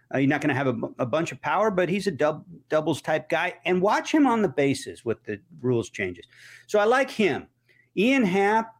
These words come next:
uh, I like what I saw last year a lot. He's got, he, he, he figured it out from both sides of the plate last year. That was great. I need to see him do it again, right? Before,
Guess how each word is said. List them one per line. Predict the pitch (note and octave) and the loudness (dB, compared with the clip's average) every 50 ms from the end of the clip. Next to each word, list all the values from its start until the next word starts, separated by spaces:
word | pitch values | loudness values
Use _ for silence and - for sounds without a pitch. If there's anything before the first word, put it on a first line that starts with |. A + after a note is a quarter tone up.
| _ _ _ _ _ _ _ _ _ _ _ _ _ - | _ _ _ _ _ _ _ _ _ _ _ _ _ -4
uh, | C#3+ C3+ C3 B2+ | -2 -2 -2 -2
I | B2 B2+ | -2 -2
like | A#2+ A#2 B2 E3 G#3 G3+ A3+ | 0 2 2 0 0 0 0
what | A#3 A3+ | 2 2
I | A3 A3 | 2 0
saw | G3+ - - G3+ F#3 F#3+ F3+ | 0 0 2 4 4 4 4
last | F3+ E3+ E3 E3 D3+ - - | 4 4 4 2 0 0 0
year | D#3+ D3 C#3 C3 | 2 2 4 4
a | B2+ B2 | 4 2
lot. | C3 C#3 D3 D3+ D3 D3 C#3 - _ | 2 2 2 2 0 0 -4 -6 _
He's | B2+ A#2+ G2+ G2+ | -6 -6 -4 -2
got, | D3 C3+ C3 B2+ B2+ | 0 0 0 -2 -2
he, | B2+ B2+ A#2+ - | -6 -6 -6 -6
he, | B2 B2 A#2+ A2+ A2 A#2 - _ - C4 - | -4 -4 -4 -4 -6 -8 -14 _ -20 -20 -12
he | - C3 D3+ | -8 -8 -8
figured | - - - F#3 G3+ G#3 F#3+ F3 | -8 -4 -2 0 2 2 2 2
it | E3+ | 2
out | E3+ E3 D#3+ - | 2 2 0 0
from | D#3 C#3 G#2+ | 0 0 2
both | C3 C#3+ C#3 C#3 | 2 0 0 0
sides | - D3 C#3 C#3 B2 A2 | 0 0 0 0 0 -2
of | A2+ | -6
the | - | -10
plate | - - D#3 C#3+ C#3+ C#3 | -4 -2 0 0 0 0
last | C3+ C3+ C3 B2+ B2+ - - | 0 0 0 0 -2 -4 -4
year. | C3 B2 A#2+ | -2 0 0
That | A2+ G#2 - | -2 -4 -4
was | F#2 F2+ | -10 -12
great. | - C3+ C#3 C#3+ C#3+ C#3 C#3 - - _ _ _ _ _ _ - - _ - - - | -4 -2 0 0 0 -2 -4 -8 -14 _ _ _ _ _ _ -20 -20 _ -14 -8 -4
I | B2+ | 0
need | B2+ C3 C#3 D3 C3+ | 2 2 2 2 2
to | B2+ | 0
see | - - D3 | 0 0 2
him | C3 A#2 | 2 2
do | G#2 B2 B2+ | 2 2 2
it | A#2 | 2
again, | G#2+ F#2+ G#2 C3+ B2+ G#2+ F#2+ F#2 | 0 0 -2 -2 -2 -2 -4 -4
right? | G2+ G#2 A#2 C3 C3 - | -2 -2 -2 -4 -4 -6
Before, | A#2 - - C3 B2+ B2+ B2+ B2 C3 | -10 -6 -2 0 0 2 0 0 -2